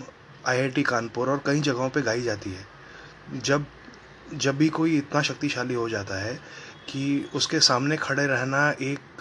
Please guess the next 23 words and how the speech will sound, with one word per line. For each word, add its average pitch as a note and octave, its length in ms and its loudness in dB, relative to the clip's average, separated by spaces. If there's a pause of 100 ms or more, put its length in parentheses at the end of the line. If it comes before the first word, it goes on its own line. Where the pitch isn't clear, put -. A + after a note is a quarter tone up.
आ, B2 1200 -4
एक C3 120 -6
तरह C#3 180 4
से D3 300 2 (720)
बहुत C3+ 360 2
ही D#3+ 40 2
मुश्किल C#3+ 320 2
हो C3 120 -2
जाता A2 260 -2
है, C3+ 140 -6 (1040)
उस, - 380 4 (320)
आ, C#3+ 60 4 (560)
उस C#3 220 -2
विरोध C#3 380 6
का A2 300 -2 (1300)
चिन्ह D3+ 300 4
है B2+ 180 -2
ये A#2 180 -4
गाना G#2+ 380 -4 (160)
और B2+ 160 2
ये B2+ 100 0
नज़्म। G#2+ 360 -4 (680)
उसे D#3+ 340 0